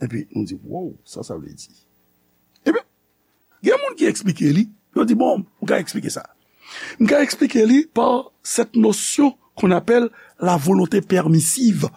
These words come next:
de Dieu. Li fasil, e m panse, se leksplikasyon la plis senp de bagay sa. Sa vle di, Bondye pèmèt bagay sa pase. Nan yon mond de soufrans,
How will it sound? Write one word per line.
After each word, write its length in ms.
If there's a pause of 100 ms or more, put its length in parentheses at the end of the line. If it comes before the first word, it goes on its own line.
(140)
de 100
Dieu. 380 (1200)
Li 80
fasil, 480 (800)
e 140
m 100
panse, 300 (400)
se 220
leksplikasyon 520
la 120
plis 160
senp 400 (840)
de 400 (320)
bagay 320
sa. 160
Sa 80
vle 160
di, 80
Bondye 380
pèmèt 760 (560)
bagay 240
sa 160
pase. 400 (1040)
Nan 240
yon 80
mond 380 (580)
de 140
soufrans, 840